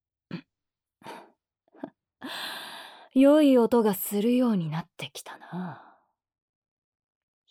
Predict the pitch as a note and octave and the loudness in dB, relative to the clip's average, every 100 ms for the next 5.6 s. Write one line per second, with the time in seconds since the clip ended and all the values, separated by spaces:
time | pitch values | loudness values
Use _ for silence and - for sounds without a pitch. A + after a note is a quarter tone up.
0 | - E3+ E3 E3 E3 D#3+ D#3 D3 D2 - | -8 -4 -2 -4 -4 -6 -6 -8 -12 -14
1 | - - - F3+ - C3 A#2+ - C3+ _ | -16 -16 -20 -20 -18 -20 -20 -20 -20 _
2 | _ _ _ _ _ _ _ _ _ C3 | _ _ _ _ _ _ _ _ _ -16
3 | A#2+ B2+ C#3 - C3+ - - _ _ _ | -16 -18 -20 -18 -18 -20 -20 _ _ _
4 | _ _ _ _ _ _ _ _ - - | _ _ _ _ _ _ _ _ -18 -12
5 | F#3 - - - G3+ | -10 -10 -14 -16 -18